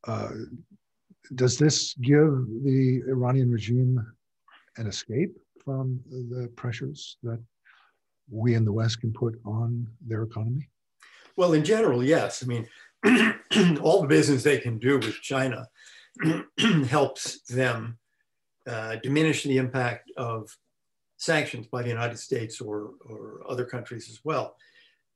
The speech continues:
Speaker 2: I don't believe in the four hundred billion dollar deal. I mean, I, I think that's an easy announcement to make, it's an awful lot of money. I think that, um, the Chinese are not gonna want to throw good money after bad. Uh, one of the things you have to know if you're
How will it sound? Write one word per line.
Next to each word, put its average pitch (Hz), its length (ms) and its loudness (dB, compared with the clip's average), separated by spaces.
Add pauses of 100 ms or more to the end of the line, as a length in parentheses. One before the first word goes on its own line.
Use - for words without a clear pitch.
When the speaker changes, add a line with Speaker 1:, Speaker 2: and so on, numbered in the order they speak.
Speaker 2:
I 180 60 2
don't 202 180 2
believe 143 280 0
in 143 80 2
the 135 60 0
four 143 240 -6
hundred 127 260 -4
billion 131 260 0
dollar 123 300 0
deal. 127 340 0
I 117 100 -6
mean, 113 160 -12
I, 110 180 -10
I 117 160 -14
think 113 280 -12
that's 117 220 -10
an 123 100 -8
easy 120 280 -6
announcement 117 500 -8
to 123 100 -10
make, 113 280 -8 (680)
it's - 200 -8
an 139 60 -2
awful 127 260 -2
lot 120 120 -2
of 113 160 -12
money. 117 400 -6 (640)
I 127 100 -10
think 127 320 -6
that, 123 220 -4 (240)
um, 120 320 -10 (100)
the 165 80 -10
Chinese 139 400 -2
are 127 60 0
not 135 220 0
gonna 120 180 -2
want 120 180 -2
to - 60 -10
throw 127 440 -2
good 120 220 -2
money 117 240 -6
after 110 280 -10
bad. 117 440 -4 (760)
Uh, 120 240 -10
one 160 300 0
of 151 100 4
the 131 60 0
things 123 380 0
you 120 80 -4
have 123 260 -4
to 131 100 -8
know 117 260 -2
if 113 140 -8
you're 113 300 -6